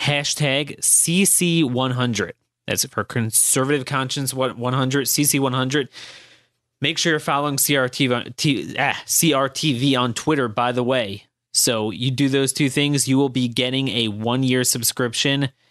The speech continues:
if you are chosen by Sunday noon. But that's what it is. I can't believe it's been this long. You know, when we started, when we recognized that politics, policy, and process tie together in something much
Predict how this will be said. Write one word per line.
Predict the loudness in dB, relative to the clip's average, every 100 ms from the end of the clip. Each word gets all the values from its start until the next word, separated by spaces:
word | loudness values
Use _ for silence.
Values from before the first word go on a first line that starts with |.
| _ -6
if | -4 0
you | 0
are | 0
chosen | 0 0 0 0 -2 -4 -2
by | 0 0
Sunday | 2 2 2 2 2
noon. | 2 0 -4 -12 _ _ _ _ _ _ _ _ _ -6
But | -2
that's | -2 -2 -2
what | 0
it | 2
is. | 0 0 -4 -4 -8 _
I | -6 -4
can't | -2 -2 0
believe | 2 2 0
it's | -4
been | -2 0
this | 0 0
long. | 0 -2 -2 -8 -16 _ _ _ _ _ _ _ _ _ _
You | 0
know, | 0
when | 0 0
we | 0
started, | 0 0 0 0 -2 -4 -10 _ _ _ _ _ _ _ _ _
when | -2 0
we | 2
recognized | 2 -2 -2 0 0 0 -2 -6 -4
that | -4 -4 -8 _ _ _ _ _ -12
politics, | -4 0 0 -2 -6 -4 -4
policy, | -4 0 0 2 0 -2
and | -4
process | -6 -4 -2 -2 -4 -4 -6
tie | -2 -2
together | -2 -4 -2 -2 -2
in | -4 -2
something | -2 0 -2 -2
much | -2 -2 -2 -4